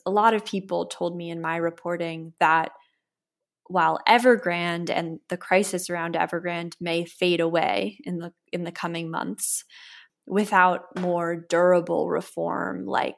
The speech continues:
transparency with regulation, transparency in the media, more Evergrandes are gonna pop up. So this isn't the last time something like this is gonna happen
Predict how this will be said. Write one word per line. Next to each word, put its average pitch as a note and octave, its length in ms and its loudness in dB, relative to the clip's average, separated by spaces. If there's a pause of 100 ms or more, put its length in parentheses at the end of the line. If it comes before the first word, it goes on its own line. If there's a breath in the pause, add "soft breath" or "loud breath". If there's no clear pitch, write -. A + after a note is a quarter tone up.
(140)
transparency E3 1900 -6
with E3+ 240 -12
regulation, E3 920 -4
transparency E3+ 880 -8
in E3+ 140 -6
the E3+ 80 -6
media, E3 680 -4 (280 loud breath)
more G3 440 6
Evergrandes F3 680 0
are E3+ 100 -2
gonna E3 280 -6
pop - 320 2
up. - 280 -2 (360 soft breath)
So F3+ 340 4
this G3+ 240 0
isn't G3 300 -2
the E3 100 -2
last E3 480 2
time F3 340 -4
something E3+ 420 -4
like - 220 -8
this - 200 -6
is F3 120 -8
gonna - 160 -6
happen G3+ 580 -2